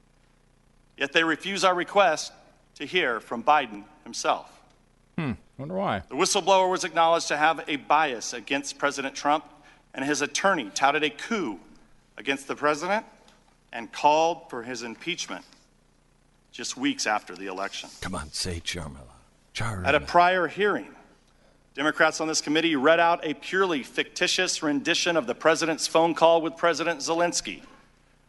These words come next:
Speaker 1: They clearly found the real conversation to be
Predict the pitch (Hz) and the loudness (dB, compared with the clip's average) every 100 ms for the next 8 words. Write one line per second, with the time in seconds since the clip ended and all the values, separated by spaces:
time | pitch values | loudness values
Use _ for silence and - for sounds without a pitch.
0 | _ _ 110 110 - 147 160 151 165 156 | _ _ -6 -2 2 4 4 2 4 4
1 | 170 147 147 202 208 147 123 113 - 139 | 2 0 4 4 4 2 2 0 -2 0
2 | 135 - 170 - 156 131 156 156 156 | 0 0 -4 -4 -4 0 0 -2 -6